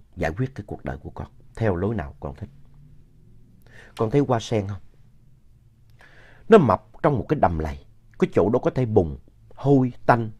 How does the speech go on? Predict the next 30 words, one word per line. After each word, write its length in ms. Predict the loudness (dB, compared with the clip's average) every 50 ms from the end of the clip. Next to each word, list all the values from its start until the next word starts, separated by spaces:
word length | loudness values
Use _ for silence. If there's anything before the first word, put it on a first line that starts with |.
| _ -4
dơ 260 | -2 0 0 0 -2 -4 -10 -20 -20 -20 -20 _ _ _ _ -6
nha. 120 | -6 -6 -6 -8 -14 -20 -20 -20 -20 -20 -20 -20 -8 -2
Ao 200 | 0 2 2 2
tù 180 | 2 0 -2 -4 -4 -10 -12 -6
cũng 160 | -4 -4 -2 -4
có. 120 | -4 -8 -12 -16 -20 -20 -20 -20 -20 -20 -20 _ -20 -20 -20 -20 -20 -4
Khi 120 | 0 2 2
sen 280 | 4 6 6 6 6
mọc 200 | 4 0 0 2
lên 180 | 0 0 0 0
đó, 80 | -6 -12 -16 -18 _ _ _ -20 -20 -20 -12 -4
thì 100 | -2 0
cái 120 | 0 2 4
đó 140 | 2 2 2
sen 240 | 2 -2 -4 -2
nó 60 | -4 -6
không 80 | -6
có 120 | -6 -6 -6
hôi, 240 | -4 -4 -4 -4 -4 -8 -14 _ _ -20 -20 -20 -20 -18 -4 0
nó 80 | 2 2
không 80 | 4
có 80 | 4 2
dơ, 280 | 4 4 2 2 0 -2 -8 -14 -20 -10 -4
nó 80 | -4 0 6
tinh 180 | 6 6 6 4
khiết, 240 | -2 -4 -12 -14 -14 -16 -18 -18 -20 -20 -20 -20 -20 -20 -20 -20 -20 -20 -20 -18 -10
thơm, 360 | -2 6 10 12 12 12 10 6 -6 -12 -20 -14 -2
đẹp, 300 | 2 4 4 4 4 0 -4 -10 -20 -20 -8 -2
rực 160 | -2 -2 0
rỡ. 160 | -2 -4 -6